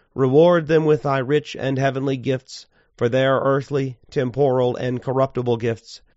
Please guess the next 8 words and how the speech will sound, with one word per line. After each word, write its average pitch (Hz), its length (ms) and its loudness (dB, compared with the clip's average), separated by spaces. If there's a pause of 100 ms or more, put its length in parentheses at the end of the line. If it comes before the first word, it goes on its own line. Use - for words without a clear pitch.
(120)
Do 165 180 -2
thou 147 340 0
grant 139 360 -2
them 135 320 -2
thy 131 160 2
heavenly 127 460 -2
ones, 98 420 -6 (240)
eternal 120 560 -4